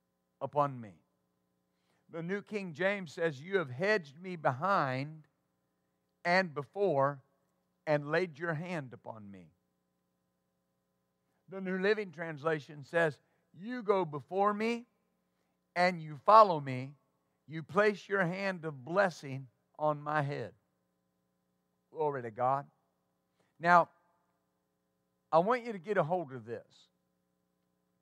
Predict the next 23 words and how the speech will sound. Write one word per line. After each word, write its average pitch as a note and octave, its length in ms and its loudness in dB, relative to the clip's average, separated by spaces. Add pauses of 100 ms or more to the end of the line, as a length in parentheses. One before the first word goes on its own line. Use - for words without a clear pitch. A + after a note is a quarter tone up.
(760)
God B3 400 10
is A3 320 -2
not G3+ 340 4
going F#3+ 420 -4
before E3 540 -6
you G#2 400 -16 (880)
just F3+ 440 -4
in F3 240 -12
the C#3 120 -16
sense F#3 640 -10
that D3 280 4 (840)
he's E3 340 -10
a C#3+ 60 -6
few F#3 240 -16
steps - 480 -4
ahead C#3+ 340 -2
of G#2 160 -14
you. G2+ 220 -20 (1900)
"Well, D3+ 240 -6
you C#3+ 140 -8
know, C#3+ 100 -6
the B2+ 100 -12
Lord's D3 540 -2